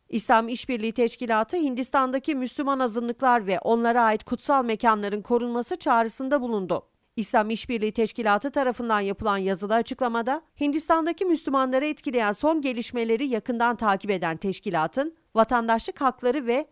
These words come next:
Babri Camii ile ilgili konular hakkında endişe duyduğu belirtildi. Açıklamada, azınlık haklarının yer aldığı Birleşmiş Milletler Sözleşmesi'ndeki ilke ve yükümlülüklere aykırı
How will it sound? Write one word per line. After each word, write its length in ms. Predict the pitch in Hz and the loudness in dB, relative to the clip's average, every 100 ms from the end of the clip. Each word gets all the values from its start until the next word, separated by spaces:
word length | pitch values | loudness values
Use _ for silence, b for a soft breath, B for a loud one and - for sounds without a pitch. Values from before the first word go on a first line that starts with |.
| _ | _
Babri 420 | 185 220 226 233 185 | 2 2 4 -2 2
Camii 340 | 220 196 208 | 4 4 0
ile 200 | 214 196 | -2 -2
ilgili 420 | 208 196 190 175 | -2 -4 -4 -4
konular 440 | 175 240 233 254 208 | 0 0 2 0 0
hakkında 520 | 190 - 196 254 294 | -2 -2 0 2 0
endişe 500 | - 208 180 - 285 | 0 -2 -2 -2 -4
duyduğu 540 | 202 226 190 220 175 - | -2 -6 -2 0 0 0
belirtildi. 680 | 190 175 - 185 170 - _ _ - | 0 0 -4 -4 -2 -4 _ _ -4
Açıklamada, 680 | 233 262 240 190 170 226 - | -2 0 0 0 2 0 4
azınlık 440 | 226 208 254 320 | 2 2 0 0
haklarının 420 | 294 262 269 254 | 0 2 2 2
yer 240 | 262 240 233 | 2 0 4
aldığı 440 | 220 214 262 320 | 4 4 0 -2
Birleşmiş 520 | 220 202 208 269 240 | -4 0 0 -2 -6
Milletler 440 | 226 208 214 226 226 | -4 -4 0 2 2
Sözleşmesi'ndeki 1000 | 240 214 202 208 214 214 226 220 220 254 | 0 0 0 -4 -4 -4 -4 -4 -4 -8
ilke 480 | 220 220 - 339 | -6 -8 -4 -4
ve 80 | 277 | -2
yükümlülüklere 840 | 277 226 226 247 233 226 - 247 254 | -2 -2 -2 -2 -2 -6 -4 0 0
aykırı 560 | - 220 214 220 180 | 2 0 0 -2 -4